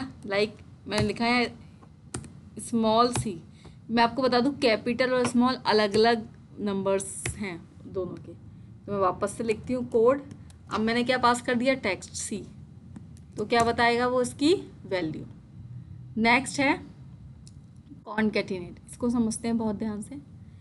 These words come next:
Concatenate क्या है? जैसे एक बड़ा सा name है, हमने यहाँ पे लिया हुआ है, जैसे मैं यहाँ लिख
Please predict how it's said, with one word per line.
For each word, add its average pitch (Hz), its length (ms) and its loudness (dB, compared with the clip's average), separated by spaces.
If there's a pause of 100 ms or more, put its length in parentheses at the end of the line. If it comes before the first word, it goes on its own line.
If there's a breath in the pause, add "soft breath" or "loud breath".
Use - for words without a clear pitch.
(300 loud breath)
Concatenate 262 720 2
क्या 240 120 0
है? 240 140 -6
जैसे 240 340 0
एक 208 180 -2
बड़ा 202 260 -2
सा 240 140 -6
name 202 260 -6
है, 262 120 -10 (260)
हमने 202 220 -6
यहाँ 196 120 -6
पे 202 100 -6
लिया 196 200 -2
हुआ 190 140 -6
है, 240 120 -12
जैसे 196 220 -12
मैं 190 80 -12
यहाँ 190 120 -8
लिख 185 200 -6